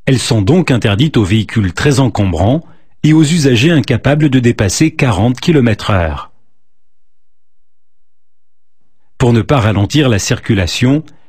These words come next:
les intersections sont remplacées par des échangeurs situés au-dessus de l'autoroute. L'autoroute autorise une vitesse élevée. Mais attention, la vitesse est limitée à cent trente,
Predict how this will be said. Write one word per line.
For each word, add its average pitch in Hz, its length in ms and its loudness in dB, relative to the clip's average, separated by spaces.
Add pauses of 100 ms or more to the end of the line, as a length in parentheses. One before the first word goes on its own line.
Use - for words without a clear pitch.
(240)
les 143 180 2
intersections 151 720 0
sont 202 240 0
remplacées 180 500 0
par 120 180 -2
des 104 180 0
échangeurs 120 720 0
situés 170 320 -2
au-dessus 139 600 0
de 160 100 2
l'autoroute. 113 640 0 (3250)
L'autoroute 156 460 2
autorise 131 440 2
une 123 180 2
vitesse 120 440 -2
élevée. 90 500 -2 (460)
Mais 165 160 2
attention, 120 600 -2 (380)
la 123 80 0
vitesse 123 400 -2
est 131 40 2
limitée 107 360 -2
à 104 80 0
cent 127 260 0
trente, 107 480 -2